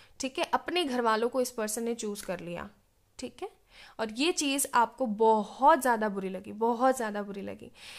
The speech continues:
इतनी ज़्यादा बुरी लगी ना कि अंदर से, मतलब, एक तरीके का, क्या कहते हैं उसको, खुंदस सी नहीं हो जाती किसी बंदे से। ऐसा हुआ कि मैंने इतना दिया इसको रिलेशन में और इसने मेरे साथ क्या किया, लाइक,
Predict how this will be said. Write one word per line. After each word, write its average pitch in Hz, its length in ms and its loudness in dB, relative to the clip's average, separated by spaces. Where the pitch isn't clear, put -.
इतनी 349 300 -2
ज़्यादा 320 240 2
बुरी 277 200 -2
लगी 262 240 0
ना 294 100 -2
कि 311 100 -10
अंदर 294 480 0
से, 339 200 -2
मतलब, 320 300 -4
एक 320 180 -10
तरीके 320 240 -8
का, 349 140 -8
क्या 320 280 -2
कहते 311 260 -6
हैं 440 40 2
उसको, 466 200 -4
खुंदस 285 540 0
सी - 180 0
नहीं 370 120 0
हो 539 100 4
जाती 330 300 0
किसी 311 200 -2
बंदे 247 300 0
से। 254 100 -4
ऐसा 262 340 0
हुआ 202 340 -4
कि 349 60 -4
मैंने 330 300 0
इतना 339 460 2
दिया 254 300 2
इसको 233 280 -2
रिलेशन 220 480 -4
में 214 300 -4
और - 300 -4
इसने 320 380 0
मेरे 247 320 -2
साथ 240 240 -4
क्या 254 160 0
किया, 190 340 -12
लाइक, 262 120 -2